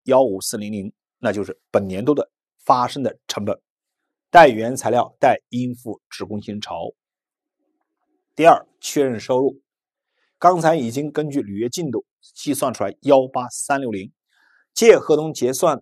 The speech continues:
贷主营业务收入幺八三六零，然后结转成本，借主营业务成本，贷合同履约成本幺七六零零，刚才都已经算出来了。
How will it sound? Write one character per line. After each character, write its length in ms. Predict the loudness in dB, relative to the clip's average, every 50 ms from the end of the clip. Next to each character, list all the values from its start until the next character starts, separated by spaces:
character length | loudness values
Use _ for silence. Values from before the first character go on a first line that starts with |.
| _ _
贷 220 | 2 2 2 2
主 220 | -2 -6 -10 -12
营 60 | -10 -10
业 100 | -8 -6
务 140 | -6 -8 -8
收 140 | -6 -6 -6
入 140 | -6 -6 -6
幺 240 | -4 -4 -2 -2 -2 -4
八 200 | -4 -4 -4 -4
三 400 | -6 -8 -6 -4 -4 -4 -6 -6
六 240 | -4 -4 -2 -2 -4
零， 260 | -4 -6 -8 -10 -8 _
然 100 | -2 -2
后 140 | 0 -2 -2
结 140 | -4 -4 -4
转 180 | -4 -4 -6 -6
成 240 | -6 -6 -6 -4
本， 300 | -4 -4 -4 -4 -6 -8 _
借 260 | -2 2 2 2 2
主 220 | 2 -2 -8 -10
营 60 | -6 -4
业 80 | -2
务 100 | -2 -2
成 140 | -2 -6 -8
本， 100 | -10 -4
贷 220 | 2 4 4 4
合 120 | 4 0 -6
同 120 | -8 -8
履 60 | -6
约 120 | -6 -6 -6
成 140 | -6 -10 -14
本 100 | -14 -16 _ _ _ _
幺 340 | _ 6 8 8 8 8 4
七 320 | 2 -2 -6 -6 -4 -2 0
六 300 | 4 4 4 4 4 2
零 160 | 0 -4 -4
零， 160 | -6 -8 -8
刚 200 | -8 -6 -6 -4
才 80 | -4 -4
都 100 | -4 -6
已 60 | -8
经 100 | -8 -8
算 180 | -8 -6 -6 -6
出 80 | -6 -8
来 100 | -10 -10
了。 80 | -10